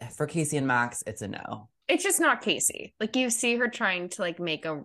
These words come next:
Speaker 2: a round peg fit in a square hole. Like, this relationship just isn't her vibe, and she's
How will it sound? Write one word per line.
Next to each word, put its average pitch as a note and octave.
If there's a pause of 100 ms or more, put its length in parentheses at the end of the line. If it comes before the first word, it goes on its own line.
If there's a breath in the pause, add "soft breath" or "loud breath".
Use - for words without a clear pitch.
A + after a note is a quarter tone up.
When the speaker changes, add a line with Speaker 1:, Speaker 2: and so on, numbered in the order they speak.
(120)
Speaker 2:
a E3
round D3
peg B2
fit -
in C#3
a D#3
square -
hole. -
Like, D3
this E3
relationship D3+
just -
isn't C#3+
her D#3
vibe, C3+
and D#3+
she's G3+